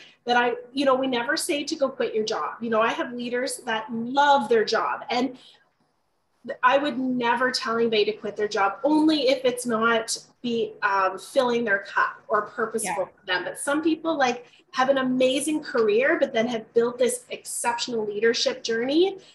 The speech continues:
Speaker 1: um, and then have bigger goals, like Freedom fifty, Freedom fifty-five,
Speaker 2: Right.
Speaker 1: buying a pontoon boat or a cottage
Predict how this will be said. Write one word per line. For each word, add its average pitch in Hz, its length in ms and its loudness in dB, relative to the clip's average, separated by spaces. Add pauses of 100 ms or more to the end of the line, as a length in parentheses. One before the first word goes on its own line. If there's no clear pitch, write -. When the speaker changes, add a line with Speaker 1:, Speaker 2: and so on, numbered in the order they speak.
(200)
Speaker 1:
um, 220 240 4 (100)
and 247 160 2
then 240 140 2
have 233 240 -4
bigger 262 300 0
goals, 196 400 2
like 214 240 -2 (160)
Freedom 277 500 -2
fifty, 277 680 -2 (100)
Freedom 320 340 6
fifty-five, 277 800 4
Speaker 2:
Right. - 100 -6 (180)
Speaker 1:
buying 285 200 2
a 285 40 0
pontoon 262 600 0
boat 214 240 0
or 208 140 0
a - 60 -8
cottage 247 520 2